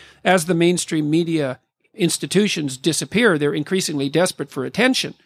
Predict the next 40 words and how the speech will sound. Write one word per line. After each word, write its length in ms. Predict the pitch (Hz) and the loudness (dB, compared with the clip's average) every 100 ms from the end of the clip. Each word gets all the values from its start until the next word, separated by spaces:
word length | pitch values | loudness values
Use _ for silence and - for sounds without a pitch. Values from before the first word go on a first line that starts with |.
| _ _ | _ _
And 120 | 175 165 | -6 -4
of 140 | - | 0
course 280 | - 294 - | 4 4 4
they're 140 | 147 | -2
going 220 | 139 139 | -2 -2
to 80 | 123 | -4
be, 140 | 131 131 | -8 -6
because 320 | 151 151 131 | -6 -8 -2
that 180 | 151 170 | 0 2
is 160 | 202 | 0
what 140 | 185 135 | 0 -2
happens 440 | 131 131 135 131 | -4 -6 -8 -4
when, 180 | 147 135 _ _ _ | -4 -6 _ _ _
when 140 | 160 | 0
your 240 | 156 135 131 | 2 2 0
system 400 | - 196 170 139 | -2 0 0 -2
starts 260 | - 151 143 | -4 -4 -6
to 80 | - | -8
come 180 | 135 | -8
apart. 420 | 131 - 233 170 - - _ _ _ - | -6 0 2 0 -6 -20 _ _ _ 0
And 240 | 165 165 | 0 0
so 360 | - 170 151 - | 0 0 0 0
I 120 | - | 0
think 280 | 175 175 - | 0 0 -2
they're 160 | 160 143 | -2 -4
concentrating 720 | - 156 160 160 151 147 147 | -2 -2 -2 -4 -2 -2 -2
on 140 | 143 | -4
the 120 | 151 | -4
extremes 640 | 143 - 160 202 160 165 - - - | -4 -2 0 2 0 -2 -6 -10 -8
to 140 | 170 | -2
a 60 | 127 | 0
much 280 | 135 226 - | 2 2 2
greater 240 | 151 139 | -2 -2
degree 320 | 143 139 143 | -4 -4 -2
than 140 | 139 143 | -2 -2
they 100 | 139 | 0
were 160 | 147 | -2
ten 240 | 143 156 143 | -2 -2 -2
years 260 | 156 214 | 0 -2
ago. 260 | 175 127 - | -4 -8 -10